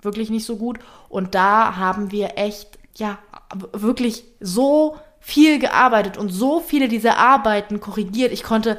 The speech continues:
ey, als ich dann wirklich in der, in der Sch-, in der, im Studium saß, da hatte ich mir mal so, boah, ich will gar nichts mehr lesen, weil ich schon so viel gelesen hatte, gesehen hatte und getan hatte. Und Nessie ging das sehr, sehr ähnlich, aber das, also das war eine krasse Zeit.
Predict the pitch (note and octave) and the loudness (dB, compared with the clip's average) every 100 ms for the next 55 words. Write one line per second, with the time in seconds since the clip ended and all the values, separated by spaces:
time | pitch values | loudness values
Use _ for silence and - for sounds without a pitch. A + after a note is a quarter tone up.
0 | - - G#3+ G#3+ F#3+ F#3+ A3 G#3 G3+ B3 | -4 0 2 2 -2 -2 0 2 0 -2
1 | G3 G#3+ A3+ G#3+ - G#3 A3 G#3 - G#3 | -2 -2 0 0 0 0 0 0 -4 -4
2 | G3 F#3 F#3+ F#3+ F#3 - C4+ A#3+ F#3 A3 | -2 -2 -2 -6 -6 -2 0 0 0 2
3 | A#3 C4+ B3+ - - - G#3 G#3+ G#3+ G#3 | 4 2 0 -12 -12 -8 -2 0 -2 -2
4 | G#3 G#3+ A3 B3 A#3+ A3 C4 D4+ C#4 B3+ | 0 0 0 0 2 4 4 0 -2 -2
5 | A#3+ A#3+ C4+ A#3+ G#3+ G#3 - G#3 B3+ C4 | -2 0 -2 0 -2 -2 -4 -4 -4 -6
6 | A3+ G#3+ G3+ B3 A3 G3 G3+ G#3 F#3+ F#3 | -6 -4 -2 -2 -4 -4 -6 -8 -10 -6
7 | A#3+ A#3 A3+ G#3 F#3+ G3+ - G#3 G#3 G#3+ | -4 -2 -4 -6 -8 -10 -4 -2 -2 -4
8 | G#3+ G#3+ - - - G3+ G#3 B3 B3+ G#3+ | -6 -8 -12 -20 -10 -2 0 0 -2 -2
9 | A#3 A#3 A3 - F#3+ A#3 A#3 A#3 - A#3 | 0 -2 -4 -6 0 0 2 0 0 -2
10 | A3+ A3 G#3+ F#3+ F#3 F#3+ - - - - | 0 0 -2 -2 -2 -2 -6 -20 -6 -2
11 | B3+ - - _ _ _ - F#3+ G#3 A#3+ | -2 -4 -12 _ _ _ -8 -4 -2 -2
12 | G#3+ G#3+ G#3+ G3+ - F3 E3 | -4 -4 -8 -10 -12 -10 -10